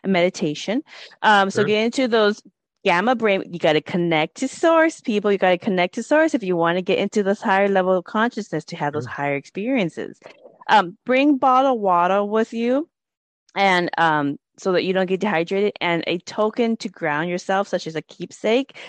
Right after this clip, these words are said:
Speaker 1: because sometimes you can go in there and you can be in those dimensions. Um, if you find, do, if you do find that grid point, and you think it's only an hour, but you might have been gone for ten, and people are looking for you.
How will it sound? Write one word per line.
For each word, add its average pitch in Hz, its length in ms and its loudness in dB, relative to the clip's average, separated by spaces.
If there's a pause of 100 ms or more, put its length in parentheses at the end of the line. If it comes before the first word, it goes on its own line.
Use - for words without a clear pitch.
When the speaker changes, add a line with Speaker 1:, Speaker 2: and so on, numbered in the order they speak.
(160)
Speaker 1:
because 165 420 0
sometimes 226 720 0
you 208 120 -4
can 202 180 -2
go 185 180 4
in 196 200 2
there 226 220 2
and 170 220 0
you 175 80 0
can 165 200 -2 (120)
be 185 160 -2
in 214 120 -2
those 208 160 0
dimensions. 208 680 -2 (400)
Um, 175 240 0
if 175 160 -2
you 180 80 -4
find, 185 340 -2
do, 180 240 -2
if 165 100 -12
you 165 60 -12
do 185 140 -8
find 185 240 -2
that 170 80 0
grid 175 200 -4
point, 226 300 -4 (540)
and 208 160 0
you 247 160 4
think 302 260 -2
it's 294 140 0
only 262 220 2
an 240 100 0
hour, 220 320 -2
but 208 180 -4
you 190 120 -6
might 208 220 0
have 214 180 -2
been 185 160 -2
gone 151 240 0
for 160 160 -6
ten, 127 420 -8
and 143 160 -8
people 165 240 -4
are 175 80 2
looking 139 340 -2
for 120 140 -16
you. 110 220 -12